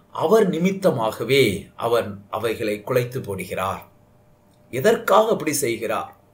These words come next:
அவருடைய பெயர் பா-, பெயருக்காக, அவருடைய பெயரின் நிமித்தம், அவர் தன்னுடைய ச-, நாமத்தின் நிமித்தம் அவர் அதை செய்கிறார் என்று சொல்லி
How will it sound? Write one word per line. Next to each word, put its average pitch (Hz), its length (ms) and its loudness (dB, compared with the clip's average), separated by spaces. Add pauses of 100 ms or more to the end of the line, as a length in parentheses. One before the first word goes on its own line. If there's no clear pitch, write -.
(920)
அவருடைய 226 500 4 (100)
பெயர் 185 400 4
பா-, - 220 -4 (100)
பெயருக்காக, 175 720 4 (1300)
அவருடைய 202 460 10 (100)
பெயரின் 208 460 6
நிமித்தம், - 480 -2 (880)
அவர் 196 400 10 (140)
தன்னுடைய 196 500 6 (120)
ச-, - 280 -2 (200)
நாமத்தின் 208 680 6
நிமித்தம் 175 480 0 (360)
அவர் 131 240 2
அதை 120 280 -2
செய்கிறார் 165 720 2
என்று 120 200 -4
சொல்லி 113 380 -4